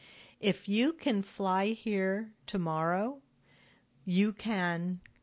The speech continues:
come to school in September." This was four o'clock Wednesday afternoon. Classes started at nine o'clock Friday morning in California.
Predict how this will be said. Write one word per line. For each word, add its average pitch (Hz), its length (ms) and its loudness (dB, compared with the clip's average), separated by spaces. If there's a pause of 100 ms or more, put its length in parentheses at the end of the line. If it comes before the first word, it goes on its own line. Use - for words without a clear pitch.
(140)
come 180 260 0
to - 120 -8
school 160 400 -2
in 151 140 -4
September." - 640 -10 (1200)
This 202 300 4
was 175 320 4
four 208 260 2
o'clock 196 420 2
Wednesday 165 440 -4
afternoon. 151 720 -6 (580)
Classes 190 760 0
started 156 640 -4
at 170 160 -8
nine 151 220 -6
o'clock 143 420 -6
Friday 147 420 -2
morning 143 560 -4
in 139 160 -4
California. 143 880 -8